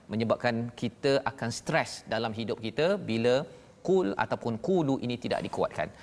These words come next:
Jadi, apakah yang perlu kita kuatkan pada ayat seratus tiga puluh enam? "Amanna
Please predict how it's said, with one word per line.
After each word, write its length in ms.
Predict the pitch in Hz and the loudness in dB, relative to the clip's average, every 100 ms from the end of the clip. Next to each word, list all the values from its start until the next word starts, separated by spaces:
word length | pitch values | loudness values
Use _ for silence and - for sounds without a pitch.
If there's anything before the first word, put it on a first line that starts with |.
| - - | -10 0
Jadi, 120 | 123 156 | 2 4
apakah 320 | - 233 214 165 | 2 0 2 0
yang 100 | 151 | 0
perlu 120 | 156 143 147 | -2 -2 -4
kita 120 | 147 - | -2 0
kuatkan 320 | 143 - 139 131 | -2 0 -2 0
pada 160 | 123 123 | 0 2
ayat 180 | 131 135 - | 0 0 -2
seratus 540 | 131 123 143 - 147 - - | -2 0 0 0 -2 -2 -6
tiga 180 | 123 120 - | -2 0 2
puluh 160 | 113 - | 0 0
enam? 380 | 92 82 87 131 214 240 - - 117 - 113 | -2 2 2 4 2 -4 -14 -18 -6 2 4
"Amanna 600 | 104 110 156 190 185 185 | 4 2 0 0 0 0